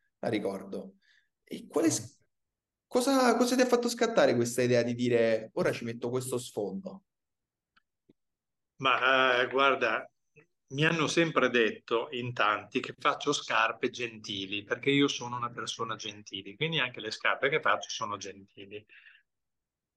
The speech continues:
Speaker 2: A proposito di dire questa cosa, è, è chiaro che la gentilezza per me è un, eh, punto fondamentale nell'educazione, eh, che una persona deve, de-, deve avere.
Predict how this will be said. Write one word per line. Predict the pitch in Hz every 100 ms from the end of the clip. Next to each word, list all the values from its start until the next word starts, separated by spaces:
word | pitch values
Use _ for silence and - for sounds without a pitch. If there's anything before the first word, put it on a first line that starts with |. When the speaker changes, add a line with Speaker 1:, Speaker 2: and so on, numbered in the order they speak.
| -
Speaker 2:
A | -
proposito | 170 180
di | 131
dire | 123 107
questa | 113 120 - 123
cosa, | 110 101 107 117
è, | 135 120
è | 143 135
chiaro | 147 139 131
che | 117
la | 117
gentilezza | 123 113 123 135 139 139
per | 113 113
me | 120 127 127
è | 127 117 123
un, | 123 120 117 113
eh, | 107 113 - 113 -
punto | 151 151 131
fondamentale | - 127 120 117 110 107 113 98 98 98
nell'educazione, | 98 101 101 110 110 104 - 117 117 107 101 - _ _ _
eh, | - 110 107 107 107 104 104 104
che | -
una | 110 107
persona | 107 101 120 107 104 - _ _ -
deve, | 131 117 113 -
de-, | 117
deve | 120 117 110
avere. | 104 98 95